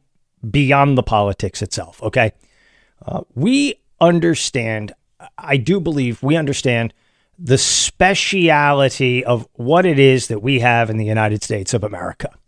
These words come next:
And most of our fights are predicated upon how it is we are going to manage, uh, not just the government or the state house, but how it is we are going to manage,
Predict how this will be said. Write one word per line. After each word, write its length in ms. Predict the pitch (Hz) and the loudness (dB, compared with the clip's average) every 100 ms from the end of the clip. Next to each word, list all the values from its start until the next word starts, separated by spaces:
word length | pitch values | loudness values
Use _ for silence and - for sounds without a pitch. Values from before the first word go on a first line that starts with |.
| _ _ _ - | _ _ _ -4
And 140 | 120 | 0
most 300 | 147 202 - | 4 4 2
of 100 | 262 | 0
our 180 | 214 180 | 2 0
fights 580 | - 156 131 127 - - | 2 2 2 2 -4 -8
are 320 | - 127 117 107 | 2 4 4 0
predicated 800 | - 165 160 - 143 139 135 131 | 0 2 2 2 2 4 4 2
upon 420 | - 120 117 110 _ _ _ _ - | 2 0 0 -4 _ _ _ _ -14
how 380 | - - 190 196 | -6 0 6 6
it 100 | 170 | 6
is 400 | 139 135 131 - _ _ - | 6 4 2 -4 _ _ -4
we 200 | 151 156 | 0 4
are 120 | 143 | 4
going 300 | 131 139 127 | 4 4 2
to 80 | 120 | 0
manage, 880 | 131 143 143 117 107 107 - - _ _ _ _ | 2 4 4 2 -2 -6 -12 -14 _ _ _ _
uh, 140 | 117 127 | -6 -2
not 320 | 143 185 220 | 0 0 0
just 400 | - 170 147 - | 4 4 4 -2
the 80 | 120 | -4
government 760 | 98 156 156 147 143 139 135 - | 2 4 6 4 4 2 0 0
or 140 | 120 | -2
the 80 | 104 | 0
state 380 | - - 143 131 | -2 2 2 4
house, 400 | 120 113 107 - _ _ | 2 2 0 -6 _ _
but 140 | 120 | -2
how 180 | 113 185 | 2 2
it 80 | 185 | 4
is 180 | 156 127 | 2 2
we 160 | 156 | 4
are 120 | 165 131 | 4 4
going 260 | 151 143 | 4 4
to 80 | 127 | 2
manage, 640 | 120 135 139 123 110 - | 2 4 4 2 -2 -8